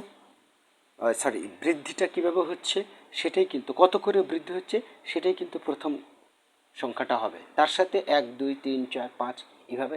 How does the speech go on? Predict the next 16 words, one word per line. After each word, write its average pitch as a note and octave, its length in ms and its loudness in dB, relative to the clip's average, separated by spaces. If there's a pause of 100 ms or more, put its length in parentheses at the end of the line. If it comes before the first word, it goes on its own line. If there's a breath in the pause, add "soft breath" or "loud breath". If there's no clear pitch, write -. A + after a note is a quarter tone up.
ধারাবাহিকভাবে A#2 580 -6 (300)
গুণ C3+ 160 4
হবে। A2+ 140 -6
যাই D3+ 140 4
হোক, F3+ 140 0
করলে F#3+ 240 10
বুঝতে E3+ 280 -4
পারবে। C#3 260 6 (1700)
দ্বিতীয় G3 380 8 (720)
মাসে D3+ 360 4 (280)
সঞ্চয় C#3+ 420 0 (100)
করেন C3 240 0 (100)
হচ্ছে - 340 -14
তোমার C#3+ 200 -8 (800)
ছয়শো। - 600 -4 (1120)
তাহলে D3+ 260 4